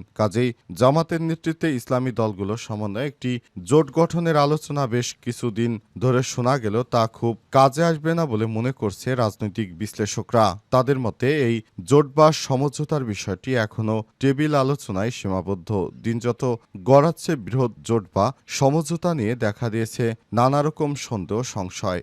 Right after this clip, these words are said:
অবস্থায় শেষ পর্যন্ত সব দল মিলে বৃহত্তর ঐক্য গড়ার সম্ভাবনা প্রায় নেই বলে মনে করছে বিভিন্ন ইসলামিক দলের নেতারা। দলগুলোর অনেক নেতা জামাতের সঙ্গে জোট করবেন না। বিষয়টি এখনোই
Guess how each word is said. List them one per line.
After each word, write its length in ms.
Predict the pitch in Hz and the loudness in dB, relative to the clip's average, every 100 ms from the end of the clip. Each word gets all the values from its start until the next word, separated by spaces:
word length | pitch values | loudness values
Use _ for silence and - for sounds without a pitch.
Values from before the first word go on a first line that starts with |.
| - | -6
অবস্থায় 500 | 90 104 - 120 120 - | -6 -6 0 0 0 -4
শেষ 240 | - 151 151 | -4 0 0
পর্যন্ত 400 | - 170 165 175 185 165 | -2 -8 -6 -6 -6 -6
সব 140 | - 131 117 | -4 -4 -2
দল 160 | 139 123 | -2 0
মিলে 240 | 90 107 | -4 -4
বৃহত্তর 560 | 127 101 120 - 123 120 113 _ | -4 -2 -4 -2 0 0 0 _
ঐক্য 300 | 139 151 - 185 170 | 2 2 0 -4 0
গড়ার 300 | 175 160 156 | 2 0 -2
সম্ভাবনা 540 | - 123 123 113 120 120 | -6 -2 -2 -2 -2 -4
প্রায় 340 | - 101 101 101 _ | -2 -2 -2 -4 _
নেই 200 | 101 135 | 0 2
বলে 240 | 147 139 101 | 2 0 0
মনে 240 | 98 104 107 | -2 -4 -6
করছে 340 | 113 - - 135 | -6 -6 -6 -6
বিভিন্ন 360 | 107 101 104 110 107 - | -6 -6 -4 -4 -6 -10
ইসলামিক 460 | 110 - 135 135 120 | -8 -4 -2 -4 -4
দলের 320 | 98 92 95 85 | -2 -2 -2 -4
নেতারা। 420 | 95 101 98 92 85 - | -8 -4 -2 -2 -2 0
দলগুলোর 480 | 131 143 143 165 156 147 | 4 4 2 2 4 2
অনেক 160 | 147 143 | 0 -4
নেতা 240 | 107 87 113 117 | -8 -4 -2 -2
জামাতের 480 | 107 107 113 120 - | -2 -2 -2 -6 -8
সঙ্গে 240 | 117 107 98 | -6 -6 -4
জোট 160 | 110 107 | -4 -4
করবেন 380 | - 110 101 98 92 | -2 -2 -2 -4 -2
না। 80 | 120 | -4
বিষয়টি 520 | 123 120 110 104 123 120 - - 120 | -4 -4 -4 -4 -4 -6 -8 -2 -2
এখনোই 380 | - 156 160 | 0 -2 -2